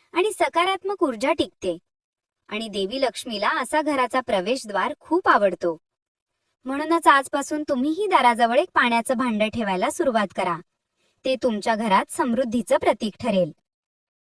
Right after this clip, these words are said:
देवी लक्ष्मीला स्वच्छता, शांती आणि प्रकाश आवडतो, तर तिच्या बहिणीला म्हणजे दरिद्रतेला अस्वच्छता, आवाज आणि आळस. म्हणून ज्या घरात सकाळी उशिरा उठतात, घरभर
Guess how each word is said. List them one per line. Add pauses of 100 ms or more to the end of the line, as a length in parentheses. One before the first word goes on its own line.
(260)
देवी
लक्ष्मीला
स्वच्छता,
शांती
आणि
प्रकाश
आवडतो, (560)
तर
तिच्या
बहिणीला
म्हणजे
दरिद्रतेला (360)
अस्वच्छता,
आवाज
आणि
आळस. (760)
म्हणून
ज्या
घरात
सकाळी
उशिरा
उठतात, (400)
घरभर